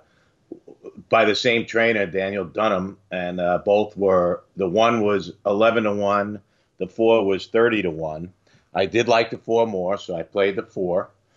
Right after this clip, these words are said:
The four ran third, and the one won. And, you know, had I, had I qual-, dual qualified, I would have had the winner of that race. I would have played both horses, you know, and then that, and then that sets you up for a good score, you know, 'cause that's a,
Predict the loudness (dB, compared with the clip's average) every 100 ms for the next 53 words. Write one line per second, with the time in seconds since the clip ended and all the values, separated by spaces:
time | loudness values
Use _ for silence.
0 | _ -16 -10 0 4 4 4 4 2 -2
1 | 2 4 2 0 -6 -4 -2 2 2 2
2 | 0 0 0 -8 _ _ -6 -4 -4 -2
3 | 2 4 4 0 _ _ _ 2 4 6
4 | 4 2 -2 -4 2 2 2 2 2 2
5 | -4 -2 0 -2 2 2 2 2 2 2
6 | 0 0 0 0 0 -2 -6 -8 -8 -8
7 | -8 -8 -10 -8 -8 -6 -6 -4 -2 0
8 | 0 0 -4 -10 -12 -20 -20 _ _ _
9 | _ _ _ -4 -2 0 -2 -4 -4 0
10 | 2 2 2 0 _ _ -4 -2 2 2
11 | 2 0 -2 -2 0 2 4 2 -4 _
12 | -4 -2 -2 -4 -4 -4 -2 -2 -6 -4
13 | -4 -2 -4 0 0 2 -2